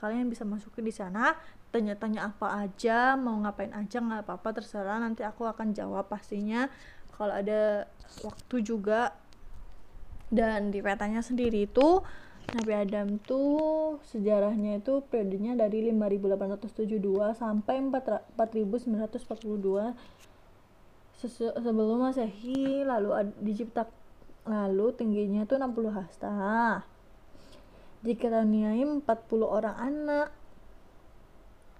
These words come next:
Dan Nabi Adam ini dimakamkan di India. Seperti itu.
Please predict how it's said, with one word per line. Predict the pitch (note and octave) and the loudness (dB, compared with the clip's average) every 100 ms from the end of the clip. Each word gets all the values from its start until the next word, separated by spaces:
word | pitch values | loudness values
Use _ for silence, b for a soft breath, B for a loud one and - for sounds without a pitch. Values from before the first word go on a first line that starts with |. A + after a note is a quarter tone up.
| - - - - - - - - - - - - - B B B | -20 -20 -20 -20 -20 -20 -20 -20 -20 -20 -20 -20 -20 B B B
Dan | - A3+ | 0 2
Nabi | A#3 G#3+ A3 | 4 8 8
Adam | G#3+ G#3+ | 8 2
ini | G#3+ G#3+ | 2 2
dimakamkan | A#3 A#3 A3+ G#3 G#3 G#3+ A#3+ A#3+ | 2 2 0 0 0 0 0 -2
di | A#3+ A#3+ | -2 -2
India. | A3+ G#3 G3+ G#3 G#3+ G#3+ A3 - | 0 0 0 0 0 0 -4 -8
Seperti | - A#3 A#3+ A#3 A#3+ | -8 -6 -6 -2 -4
itu. | C4+ D#4 D4+ D4+ D4+ | 0 4 6 8 8